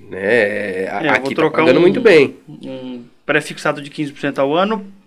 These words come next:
Speaker 2: e vou colocar isso aonde?
Speaker 1: Exatamente.
Speaker 2: Quanto eu vou ganhar?
Speaker 1: A saída daqui é o primeiro passo. Segundo passo é o dólar.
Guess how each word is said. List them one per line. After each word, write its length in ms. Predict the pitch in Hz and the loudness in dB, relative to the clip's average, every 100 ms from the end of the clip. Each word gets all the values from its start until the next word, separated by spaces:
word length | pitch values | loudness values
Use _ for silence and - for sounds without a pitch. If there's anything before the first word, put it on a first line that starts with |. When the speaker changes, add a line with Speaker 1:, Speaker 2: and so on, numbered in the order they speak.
| - - - | -20 -20 -16
Speaker 2:
e 120 | 165 | -8
vou 140 | 175 | -6
colocar 340 | 185 180 170 180 | -2 -2 0 0
isso 120 | 180 | 2
aonde? 380 | 165 120 107 - | -2 -2 -12 -14
Speaker 1:
Exatamente. 720 | - 120 107 101 90 - 110 175 | -2 0 0 -4 -6 -6 -2 2
Speaker 2:
Quanto 260 | 170 196 | 2 2
eu 80 | 185 | 0
vou 120 | 170 | 0
ganhar? 340 | 160 147 117 - | 0 -2 -4 -8
Speaker 1:
A 120 | - | -8
saída 560 | 110 - 127 127 196 156 | -6 -2 2 2 4 4
daqui 520 | 127 123 - 127 202 | 4 0 -6 -8 -4
é 60 | - | 0
o 80 | 151 | 2
primeiro 340 | 165 156 147 | 2 4 2
passo. 400 | - 139 - - _ _ - - | 2 -6 -8 -20 _ _ -20 -20
Segundo 420 | - 151 143 196 | 0 2 4 2
passo 400 | 190 170 196 196 | 2 0 0 0
é 60 | 156 | -2
o 60 | 175 | 0
dólar. 520 | 147 147 147 101 | 2 4 4 0